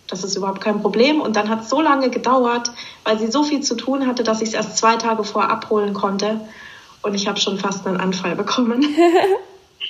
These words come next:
Speaker 1: Ähm, und das nächste ist halt eben, dass wir alles organisiert haben, eben mit einem kleinen Baby. Das hat einfach manchmal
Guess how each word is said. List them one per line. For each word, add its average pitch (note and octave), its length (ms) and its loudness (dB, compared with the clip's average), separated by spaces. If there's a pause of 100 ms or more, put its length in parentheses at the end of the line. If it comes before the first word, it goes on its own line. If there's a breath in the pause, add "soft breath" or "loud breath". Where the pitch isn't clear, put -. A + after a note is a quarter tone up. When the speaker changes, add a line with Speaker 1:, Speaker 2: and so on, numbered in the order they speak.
(140)
Speaker 1:
Ähm, B3 580 2 (480)
und C#4+ 340 0 (140)
das B3+ 120 -2
nächste C#4 380 0
ist C4+ 160 -6
halt B3+ 200 0
eben, B3+ 200 -2
dass B3 180 -2
wir A#3+ 100 0
alles B3 200 0
organisiert A#3+ 640 -2
haben, A#3 160 -2
eben A#3+ 240 0
mit A3+ 180 -2
einem A3 160 -2
kleinen A3 280 2
Baby. A#3+ 340 0
Das - 300 -6
hat - 200 -6
einfach A3 260 -2
manchmal G#3+ 460 0